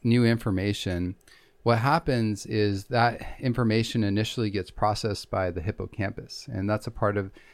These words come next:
the, the brain. Cl-, it's closely tied in with the emotional limbic system. And as that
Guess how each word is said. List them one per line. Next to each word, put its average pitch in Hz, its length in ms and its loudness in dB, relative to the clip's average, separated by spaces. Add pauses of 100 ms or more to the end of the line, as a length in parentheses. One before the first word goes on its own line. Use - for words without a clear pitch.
(140)
the, 117 460 -4 (100)
the 104 140 0
brain. 101 640 2
Cl-, 113 220 2
it's - 200 -10
closely 139 320 2
tied 107 340 0
in 101 200 0
with 95 200 -4
the 90 300 -4
emotional 95 500 -4
limbic 95 320 -4 (180)
system. 95 580 -6 (560)
And 117 580 4 (1200)
as 143 220 4
that 123 340 6